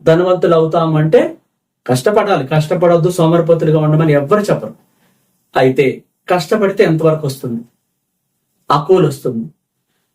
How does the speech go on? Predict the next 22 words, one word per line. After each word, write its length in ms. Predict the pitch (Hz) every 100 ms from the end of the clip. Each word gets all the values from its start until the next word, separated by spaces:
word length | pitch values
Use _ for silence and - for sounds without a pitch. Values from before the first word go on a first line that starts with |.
| _ 175
ఒక 140 | 165
కూలి 420 | 156 247 285 233
చేసే 300 | 220 220 220
వ్యక్తి 320 | 202 180 -
ఎవరైనా 420 | 175 170 196 214 202
కోటీశ్వరుడు 540 | 185 180 190 180 160
అయ్యారా? 340 | 156 156 156 - _ _ _ -
ఒక 140 | 160
ఉద్యోగం 480 | 165 170 156 233 240
చేస్తున్న 400 | 226 202 - 185
వ్యక్తి 260 | 170 156 175
ఎవరైనా 340 | 156 170 185
కోటీశ్వరుడు 480 | 165 151 165 165 147
అయ్యారా? 300 | 139 139 156 - _ _ _ _ _ _ _ -
కేవలం 380 | 196 208 208 220
ఒక 160 | 202
బిజినెస్ 560 | 165 175 180 240 240 220
చేస్తున్న 300 | 196 - 185
వ్యక్తి 240 | 170 156
మాత్రమే 380 | 170 170 180 196
లాస్ 320 | 156 160 170
అయిపోవటమా, 680 | 214 196 196 196 196 311